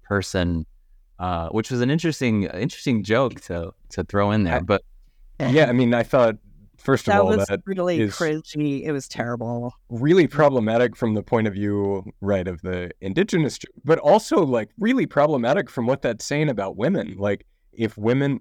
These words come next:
Speaker 2: I mean, I guess that's an accusation against every woman in history until nineteen sixty-nine or something is what that was supposed to be. But,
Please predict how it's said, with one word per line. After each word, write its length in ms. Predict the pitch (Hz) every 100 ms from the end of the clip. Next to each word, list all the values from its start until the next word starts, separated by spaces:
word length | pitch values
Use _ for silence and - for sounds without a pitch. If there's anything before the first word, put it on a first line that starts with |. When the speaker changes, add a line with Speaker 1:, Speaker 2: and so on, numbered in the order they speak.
| -
Speaker 2:
I 60 |
mean, 140 | 123 127
I 80 |
guess 360 | 110 156 - -
that's 260 | 107 110 107
an 80 | 110
accusation 640 | 104 107 110 98 107 -
against 400 | 107 98 101 - -
every 240 | 107 107
woman 280 | 98 104 104
in 140 | 92
history 500 | 95 123 - 120 98
until 400 | 92 92 90 95
nineteen 380 | 95 92 90 95
sixty-nine 640 | - 98 - 87 87 147
or 80 | 139
something 360 | 95 87 90 90
is 160 | 85
what 200 | 95 92
that 120 | 98 -
was 120 | 85
supposed 280 | - 104 -
to 60 |
be. 280 | 78 101 127
But, 240 | 87 92